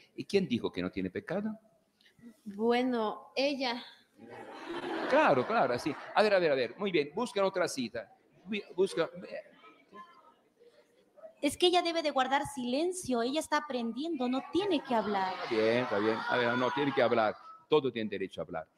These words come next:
Speaker 1: A ver, eh, busquen otra cita. Lucas dieciocho, del nueve en adelante. Busquen, busquen, muy interesante. ¿Eh? Lucas dieciocho, del nueve en adelante.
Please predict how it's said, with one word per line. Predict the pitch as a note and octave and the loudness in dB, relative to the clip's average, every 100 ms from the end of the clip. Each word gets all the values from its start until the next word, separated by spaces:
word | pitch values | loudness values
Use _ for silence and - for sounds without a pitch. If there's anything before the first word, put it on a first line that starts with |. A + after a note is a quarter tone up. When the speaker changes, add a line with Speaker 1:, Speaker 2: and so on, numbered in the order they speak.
| - - - | -20 -8 0
Speaker 1:
A | D3+ | 2
ver, | C#3+ - - _ - | 2 -2 -16 _ 0
eh, | A#2+ A#2 A2+ - _ _ _ _ _ _ _ - | 2 4 2 -4 _ _ _ _ _ _ _ -4
busquen | B2+ G3+ E3 | 2 2 2
otra | D#3 C#3+ | 0 2
cita. | A#2+ B2 - | 0 0 -2
Lucas | A#2 D#3+ A3 G#3+ D3 | -2 0 -2 0 -2
dieciocho, | - C#3 - E3+ F#3+ F#3+ - E3+ - _ _ _ _ | 0 -4 -2 0 0 0 -4 -8 -8 _ _ _ _
del | G#2+ C#3 B2 | 0 2 4
nueve | A#2+ G#2 | 2 0
en | F#2+ | -2
adelante. | F2+ E2 E2+ | -2 -4 -4
Busquen, | C3+ - B2 F#3 | -4 -4 -4 -6
busquen, | A3 D3+ | -6 -2
muy | A#3+ | 0
interesante. | G#3+ A#2 F#2 E2+ D#2+ D#2+ - _ - _ _ - - - | 2 0 -2 -4 -6 -10 -14 _ -20 _ _ -20 -20 -4
¿Eh? | G#2 C#3+ - - - - | -2 -2 -6 -20 -20 -6
Lucas | A2+ D3+ G3+ - E3 C#3 - | -2 2 2 2 0 -2 0
dieciocho, | C#3 C3+ - E3 F3 - B2 | 0 0 0 0 0 -2 0
del | A#2+ | 2
nueve | A#2+ C#3 B2+ | 2 2 2
en | |
adelante. | A2+ G#2+ G2 F2 F2 - E2+ | 0 0 -2 -2 -6 -6 -6